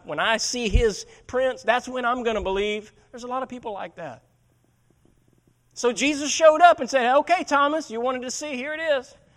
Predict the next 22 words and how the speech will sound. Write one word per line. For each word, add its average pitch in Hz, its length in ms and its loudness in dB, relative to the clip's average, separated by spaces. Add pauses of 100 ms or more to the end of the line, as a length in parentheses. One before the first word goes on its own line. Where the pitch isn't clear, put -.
(120)
Touch 277 280 -2
me." 190 240 -10 (1000)
Oh, 226 360 -6
he 180 180 -8
fell 214 300 -6
to 214 120 -14
his 190 140 -8
knees. 220 180 -10
"Tho-, 202 200 -16 (340)
my 185 160 -6
Lord." 226 520 0 (1160)
He 180 60 -20
said, 180 160 -14
"Okay, 170 240 -6
Thomas, 135 380 -12
now 143 160 -8
you 180 180 -10
believe 170 300 -12
that 139 160 -14
you've 135 120 -20
seen 196 300 -14
me?" 214 160 -20